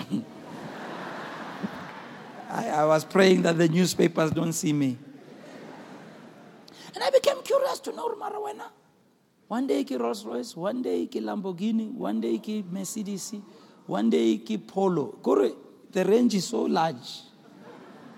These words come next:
What's the story? Then he tells me, "No, no, no.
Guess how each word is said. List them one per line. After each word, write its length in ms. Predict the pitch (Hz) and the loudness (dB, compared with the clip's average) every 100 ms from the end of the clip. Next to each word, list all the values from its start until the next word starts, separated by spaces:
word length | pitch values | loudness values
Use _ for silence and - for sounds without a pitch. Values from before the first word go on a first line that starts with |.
| - - - - - - - - | -20 -20 -20 -20 -20 -20 -20 -12
What's 220 | - 523 | -6 -6
the 140 | - 440 | -6 -8
story? 460 | - 508 233 107 - _ _ _ _ _ _ _ _ _ - | -6 -6 -6 -8 -14 _ _ _ _ _ _ _ _ _ -12
Then 160 | 466 | -12
he 60 | 480 | -12
tells 360 | - 440 440 349 | -8 -8 -6 -6
me, 100 | 370 | -8
"No, 280 | 330 392 427 | -8 -16 -16
no, 120 | 370 | -14
no. 260 | 320 269 | -8 -8